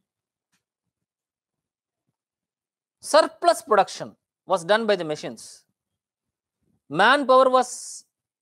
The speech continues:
animal power was replaced by mechanical power, power of machines.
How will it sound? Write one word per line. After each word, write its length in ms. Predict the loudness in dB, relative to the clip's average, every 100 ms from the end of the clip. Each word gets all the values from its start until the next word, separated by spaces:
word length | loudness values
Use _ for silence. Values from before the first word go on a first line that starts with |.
| _ _ _ _ _ _ _ _ _ _ -4
animal 380 | -2 0 0 2
power 260 | 2 2
was 460 | 2 0 -2 -12 -20 _ _ _ _ _ _ _
replaced 880 | -8 -2 -2 -2 2 4 2 -2 -4
by 240 | -2 -4 -10 _ -8
mechanical 460 | -6 -4 -6 -6 -8
power, 320 | -8 -10 -14 _ _
power 200 | 2 2
of 160 | 0 -4
machines. 580 | -14 -14 -20 -20 -20